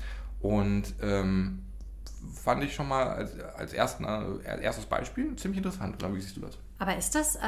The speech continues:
Speaker 2: also super spannend, äh, aber ist das, ähm, gerade so Wettervorhersagen sind ja, wenn man so zwei Wochen im Voraus blickt, teilweise ganz schön, ähm, ja, wie soll ich sagen, sehr, sehr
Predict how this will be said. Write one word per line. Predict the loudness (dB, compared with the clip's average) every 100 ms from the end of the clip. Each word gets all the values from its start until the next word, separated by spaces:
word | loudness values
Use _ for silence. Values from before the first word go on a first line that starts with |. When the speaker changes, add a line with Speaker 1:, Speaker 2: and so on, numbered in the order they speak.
| 2 2
Speaker 2:
also | 2 0
super | 0 2 0
spannend, | 2 2 4 2 2
äh, |
aber | 2 2 2 0 0
ist | 2
das, | 2 2 0 0
ähm, | 0 2 2 2 2 4
gerade | 6 6
so | 2 0
Wettervorhersagen | 0 0 0 0 0 0 0
sind | 0 0
ja, | 2 0 -2 -6 -8 -6 0
wenn |
man | 2
so | 2
zwei | 4 8 10 10
Wochen | 6
im | 2
Voraus | 2 2 2 0
blickt, | -2 -4 -6 -4
teilweise | -2 0 0
ganz | 0 -2
schön, | -2 0 2 0 -4 -8 -8 -8 -8 -10 -8 -8 -8 -4
ähm, | 0 2 2 2 2 2 0 -2 -6 -10 -10
ja, | -6 -4
wie |
soll | -2 0
ich |
sagen, | 2 4 2
sehr, | 0 -2
sehr | -4 -4